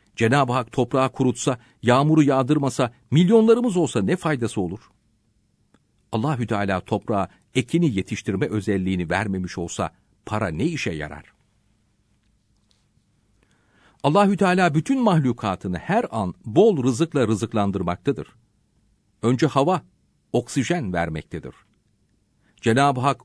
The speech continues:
oksijeni alsa ne yaparız? Havanın vasfını değiştirse ne iş yapabiliriz? Hangi gücümüz var?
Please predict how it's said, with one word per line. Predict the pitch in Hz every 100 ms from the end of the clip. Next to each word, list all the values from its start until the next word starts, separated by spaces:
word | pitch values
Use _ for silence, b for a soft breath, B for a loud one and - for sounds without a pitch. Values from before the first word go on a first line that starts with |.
| -
oksijeni | 123 - 123 127 135
alsa | - 113 120 123
ne | 98 101 226
yaparız? | 185 104 78 104 - _ _ _ _ _ _ _ _ b b
Havanın | - 143 185 214 151
vasfını | 139 - 156 160
değiştirse | 139 131 - 143 - 127
ne | 127 269
iş | 202 -
yapabiliriz? | 92 85 69 71 - - b b
Hangi | - 208 240 220
gücümüz | 120 127 98 80 -
var? | - 65 -